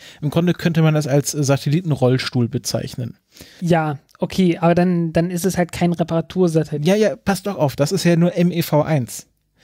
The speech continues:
Speaker 1: In Zukunft
Speaker 2: Ah,
Speaker 1: soll nämlich,
Speaker 2: okay.
Speaker 1: ähm, Reparatur, Zusammenbau, Nachtanken und auch In-Space Transport, wo ich noch ganz genau weiß, was das bedeuten soll, übernommen werden. Aber das ist halt noch nicht von M E V eins möglich. Das ist, da geht's jetzt erstmal,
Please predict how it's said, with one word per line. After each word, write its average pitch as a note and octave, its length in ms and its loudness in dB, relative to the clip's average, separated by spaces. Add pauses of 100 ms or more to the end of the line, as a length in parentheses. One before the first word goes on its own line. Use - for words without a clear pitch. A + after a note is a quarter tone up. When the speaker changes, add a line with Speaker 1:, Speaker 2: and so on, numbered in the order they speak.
(340)
Speaker 1:
In D3 300 0
Zukunft D#3 680 -2
Speaker 2:
Ah, - 20 -12
Speaker 1:
soll D3 220 4
nämlich, D3 440 2
Speaker 2:
okay. F3+ 180 2
Speaker 1:
ähm, C3 520 0 (120)
Reparatur, D3+ 960 0
Zusammenbau, D#3 880 0
Nachtanken D#3+ 880 -2
und E3 260 0
auch D3 300 0 (400)
In-Space D#3 800 0
Transport, D3 500 -2
wo B2+ 80 0
ich B2+ 60 0
noch C3+ 180 0
ganz C#3+ 200 -2
genau C#3+ 200 0
weiß, C#3+ 220 0
was C#3 100 -2
das D3 180 -2
bedeuten C#3 380 0
soll, B2+ 480 2
übernommen C#3 460 2
werden. A#2 380 -4 (760)
Aber C3 220 2
das C#3+ 220 0
ist D3 140 -2
halt C#3 160 2
noch C#3 80 2
nicht D3 260 0
von C#3 120 0
M C3+ 180 0
E C3+ 180 2
V B2+ 200 0
eins C3+ 300 -4
möglich. A#2+ 340 -2
Das C3 180 0
ist, - 180 -8
da C#3+ 200 2
geht's - 280 -2
jetzt C#3+ 120 0
erstmal, C#3 480 2